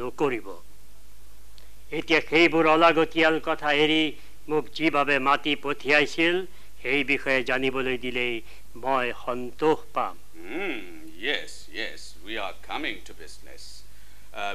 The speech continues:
Speaker 2: but before that, wouldn't you like to refresh yourself with a dance from this beautiful dancing girl?
Speaker 1: ক্ষমা কৰিব, মোৰ আহুকাল বহুতো আৰু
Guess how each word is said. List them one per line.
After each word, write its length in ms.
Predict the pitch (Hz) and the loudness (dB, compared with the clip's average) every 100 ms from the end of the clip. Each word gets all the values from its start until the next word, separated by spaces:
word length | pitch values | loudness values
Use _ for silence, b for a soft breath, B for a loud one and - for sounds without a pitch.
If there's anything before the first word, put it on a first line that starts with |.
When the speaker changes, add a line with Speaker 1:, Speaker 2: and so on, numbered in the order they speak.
| 104 | -4
Speaker 2:
but 120 | 98 - 98 | -6 -6 -8
before 340 | - 101 104 95 | -8 -6 -6 -4
that, 180 | 98 95 - 85 | -6 -6 -8 -8
wouldn't 380 | 85 92 95 - 101 | -8 -8 -8 -8 -8
you 100 | 95 82 78 | -8 -8 -2
like 200 | 82 87 - 107 | -2 -2 -4 -6
to 40 | 98 85 | -6 -6
refresh 600 | 85 - - 95 131 139 - 135 | -6 -6 -2 6 6 6 0 0
yourself 500 | 143 135 160 151 151 - 156 | 0 2 2 4 2 -2 0
with 160 | 156 156 160 | 2 8 6
a 20 | 147 - 135 | 6 4 6
dance 440 | 160 339 453 - - - - b b b - | 8 6 -2 -6 -6 -6 -6 b b b -6
from 180 | - 87 92 95 | -4 -2 -2 -4
this 140 | - - 98 | -4 -6 2
beautiful 540 | 135 151 160 156 156 139 123 | 4 6 6 6 4 4 10
dancing 400 | 135 147 143 160 131 139 | 10 10 4 2 6 8
girl? 240 | 160 277 392 - - - - - | 8 6 2 -6 -8 -8 -6 4
Speaker 1:
ক্ষমা 320 | 143 151 147 139 | 10 12 12 12
কৰিব, 240 | 139 123 110 104 - - - - - - | 8 6 2 -6 -8 -8 -8 -8 -8 -2
মোৰ 160 | 143 147 127 | 2 4 4
আহুকাল 520 | 135 160 160 156 160 143 - | 6 4 6 8 8 8 4
বহুতো 480 | 139 143 196 - 107 - - - - - - b b b b - 185 | 4 6 4 4 -4 -8 -8 -8 -8 -8 -8 b b b b -6 -2
আৰু 140 | 196 | 2